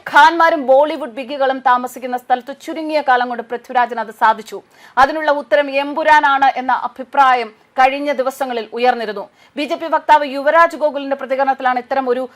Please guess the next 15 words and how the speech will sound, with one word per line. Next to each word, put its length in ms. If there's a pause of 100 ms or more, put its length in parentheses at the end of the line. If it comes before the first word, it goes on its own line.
(140)
സംശയം 500
ഉയർന്നു 260
വന്നത്. 300
തന്നെയുമല്ല, 560
എമ്പുരാൻ 420
സിനിമയുടെ 420
പോസ്റ്റർ 420
ഷെയർ 260
ചെയ്തതിന് 380
അദ്ദേഹം 280
കഴിഞ്ഞ 200
ദിവസം 320
മാപ്പ് 300
ചോദിക്കുകയും 480
ചെയ്തു. 300